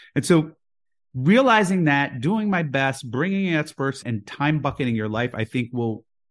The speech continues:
automatically, immediately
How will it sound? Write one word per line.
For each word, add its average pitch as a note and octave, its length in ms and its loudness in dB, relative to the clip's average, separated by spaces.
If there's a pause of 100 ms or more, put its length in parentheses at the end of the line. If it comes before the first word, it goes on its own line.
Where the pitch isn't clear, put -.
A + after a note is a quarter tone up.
(300)
automatically, F3+ 1000 2 (120)
immediately D#3+ 840 2